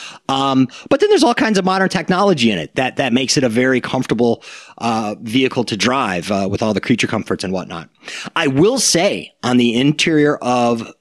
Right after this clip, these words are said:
the nineteen Volkswagen Beetle convertible, most convertibles, mini convertibles,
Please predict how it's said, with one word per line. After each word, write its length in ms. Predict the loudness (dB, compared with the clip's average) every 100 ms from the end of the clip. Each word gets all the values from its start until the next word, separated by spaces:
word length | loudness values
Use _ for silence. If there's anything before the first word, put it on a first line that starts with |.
| -16
the 440 | -2 -2 0 -2
nineteen 840 | -4 -2 -2 -2 -4 -2 -2 -4 -8 -12
Volkswagen 600 | -6 -6 -4 -6 -4 -4
Beetle 400 | -2 0 -2 -6 -16 -20 -20 -20 _ _ _ _ -4
convertible, 720 | -2 0 2 0 -4 -12 _ _ _ _ _ _ _ _ _ _
most 300 | 0 2 2
convertibles, 460 | 0 2 2 0 0
mini 180 | 0 2
convertibles, 680 | 0 2 2 2 -2 -4